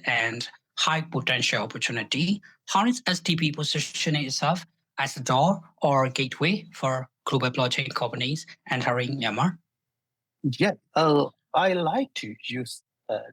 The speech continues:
Speaker 2: door to Myanmar market, S T P, of course. Yeah. So, uh, for example, Myanmar market, even this local market of fifty-five million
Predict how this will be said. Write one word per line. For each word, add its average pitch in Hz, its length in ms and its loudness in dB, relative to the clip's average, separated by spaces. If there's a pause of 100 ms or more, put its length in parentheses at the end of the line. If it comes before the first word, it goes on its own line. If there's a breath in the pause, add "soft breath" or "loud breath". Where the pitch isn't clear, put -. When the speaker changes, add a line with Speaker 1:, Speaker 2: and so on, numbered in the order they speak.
(200)
Speaker 2:
door 110 380 -2 (460)
to 127 60 -2
Myanmar 120 460 -4
market, - 360 -8 (600)
S 143 200 0
T 110 160 -6
P, - 320 -16
of - 160 -8
course. - 400 -8
Yeah. 190 140 2 (300 loud breath)
So, 202 380 2 (460)
uh, 127 320 2 (180)
for 180 260 2
example, 147 840 -6 (920)
Myanmar 156 440 0
market, 147 420 -2 (120)
even 175 580 2 (560)
this 127 380 -4
local 104 720 -2
market 113 460 0
of 104 200 -2
fifty-five 113 580 -2
million - 500 -6